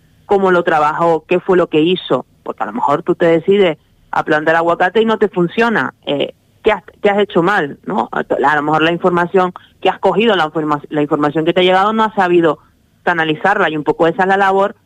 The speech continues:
que tenemos lo-, los técnicos agrícolas, los técnicos de campo, ¿no? Ayudar al agricultor, "Oye, tienes todo esto, tienes toda esa información,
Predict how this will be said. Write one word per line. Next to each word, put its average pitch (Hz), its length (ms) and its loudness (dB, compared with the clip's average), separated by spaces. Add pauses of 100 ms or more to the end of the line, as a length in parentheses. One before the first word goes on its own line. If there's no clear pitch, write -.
(140)
que 226 100 2
tenemos 202 380 2
lo-, 165 400 2
los 156 180 -2
técnicos 151 400 -2
agrícolas, 175 420 2
los 156 120 -4
técnicos 160 400 -2
de 135 80 -2
campo, 160 340 -2
¿no? 170 240 0
Ayudar 165 340 2
al 180 60 2
agricultor, 190 500 0
"Oye, 208 160 2
tienes 196 360 0
todo 214 240 2
esto, 190 280 -2
tienes 202 360 0 (340)
toda 220 160 2
esa 220 100 0
información, 202 720 0